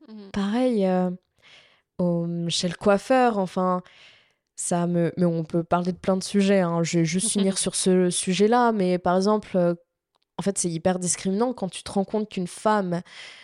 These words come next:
Speaker 2: va couper la coupe, euh, peut-être dix euros plus cher qu'un homme.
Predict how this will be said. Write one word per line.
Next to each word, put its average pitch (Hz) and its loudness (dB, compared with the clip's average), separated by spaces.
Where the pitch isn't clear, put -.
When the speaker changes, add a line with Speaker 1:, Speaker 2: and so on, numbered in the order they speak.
Speaker 2:
va 180 4
couper 208 0
la 185 4
coupe, - -14
euh, 170 -2
peut-être 175 0
dix 233 2
euros 220 4
plus 208 -4
cher 208 2
qu'un 175 -2
homme. 214 0